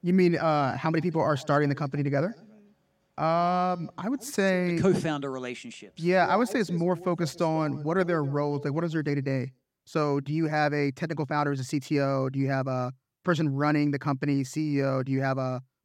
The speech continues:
Speaker 1: person running the, kind of the operations of the company, C O O. So it's more about, are there defined roles in that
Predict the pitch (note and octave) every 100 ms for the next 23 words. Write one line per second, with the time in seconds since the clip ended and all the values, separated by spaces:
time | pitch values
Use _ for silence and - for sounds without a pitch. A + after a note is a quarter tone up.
0 | _ E3 C#3+ D3 D3 D3 C#3 C3+ D3+ D3
1 | C#3+ D3 D#3+ E3 D3 D3+ C3+ D3 C3 D#3
2 | C#3+ C#3 C3 C#3+ C#3 D#3+ F#3 F#3+ F#3+ E3
3 | D#3+ D#3 - _ _ _ D#3+ E3+ E3+ D#3
4 | C3 D#3+ D#3+ D3+ C#3+ D#3+ A3 G#3+ E3